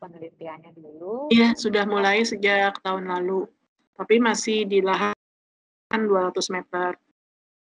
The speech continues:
Speaker 2: Nah, ini, eh, tahun kedua kita mencoba lagi kan, apakah bisa, eh, stabil hasilnya, kayak gitu. Nanti kalau udah stabil, mungkin, eh, diperluas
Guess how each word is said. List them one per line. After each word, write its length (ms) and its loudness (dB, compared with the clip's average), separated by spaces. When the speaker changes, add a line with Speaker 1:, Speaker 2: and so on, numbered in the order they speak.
Speaker 2:
Nah, 80 4
ini, 240 6
eh, 320 2
tahun 160 2
kedua 320 2
kita 160 -6
mencoba 480 0
lagi 160 -2
kan, 160 2
apakah 320 2
bisa, 480 2
eh, 320 -2
stabil 320 2
hasilnya, 560 -4
kayak 160 -10
gitu. 320 -4
Nanti 160 -2
kalau 200 4
udah 120 2
stabil, 400 8
mungkin, 400 4
eh, 280 -4
diperluas 800 0